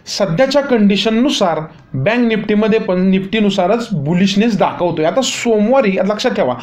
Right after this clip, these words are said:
दोन्ही गोष्टी कळल्या, निफ्टी आणि बँक निफ्टी. आता काय करायचं इथून लक्षात ठेवा, सोमवारी मार्केट कोणत्या लेवलला ओपन होतं ह्या लेवल्स आपल्याला लक्षात ठेवायच्या असतात नेहमी.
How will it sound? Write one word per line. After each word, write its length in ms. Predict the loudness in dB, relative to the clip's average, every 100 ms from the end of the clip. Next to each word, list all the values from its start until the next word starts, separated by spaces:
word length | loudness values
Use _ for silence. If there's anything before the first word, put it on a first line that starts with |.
| -14 -4
दोन्ही 220 | 0 2
गोष्टी 300 | 2 0 0
कळल्या, 240 | 0 0 0
निफ्टी 460 | -2 -2 -4 -4 -2
आणि 100 | 0
बँक 220 | 0 -2
निफ्टी. 340 | -4 -6 -10 -10 -16 -18 -20 -20 -8
आता 200 | -4 -4
काय 140 | 0 0
करायचं 320 | 0 0 -2
इथून 180 | -2 -2
लक्षात 240 | -2 -4
ठेवा, 200 | -4 -4 -4
सोमवारी 600 | -4 0 2 2 2 2
मार्केट 540 | 2 2 0 -2 -4
कोणत्या 460 | -2 -2 0 2 2
लेवलला 440 | 2 2 2 2
ओपन 340 | 2 2 2 0
होतं 220 | 0 0
ह्या 240 | 0 2
लेवल्स 400 | 2 2 2 0
आपल्याला 340 | -4 -2 0 0
लक्षात 380 | 0 -2 -4 -4
ठेवायच्या 420 | -2 -2 -2 -4
असतात 180 | -4 -4
नेहमी. 240 | -2 -4